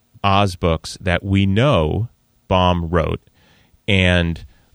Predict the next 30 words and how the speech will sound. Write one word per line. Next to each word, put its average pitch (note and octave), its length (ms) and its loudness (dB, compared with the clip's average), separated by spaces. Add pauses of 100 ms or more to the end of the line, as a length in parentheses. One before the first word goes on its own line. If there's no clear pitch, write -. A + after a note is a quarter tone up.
(120)
a F2+ 100 2
bunch B2 340 -2
of G2 200 0
the F2+ 140 0
Oz F2 260 0
books - 300 -2
that E2 160 -2
we F#2+ 200 2
know F#2+ 580 2 (180)
Thompson C#3 460 -4
wrote D#2 320 -4 (360)
and F2+ 340 2
scanned C#3 360 -2
them A#2 120 -2
into G#2+ 220 -4
a F#2+ 40 -2
computer. E2+ 540 -6 (400)
And F2+ 140 -4
he G2 200 0
identified G2+ 760 0
the F2+ 220 -2
fifty C3+ 600 -4
most G#2 420 0
frequently G2 540 -2
used E2+ 640 -2
of E2+ 200 -2
these D#2+ 440 -4 (300)
so-called E2 540 -2
function G2+ 460 -2
words, - 460 -10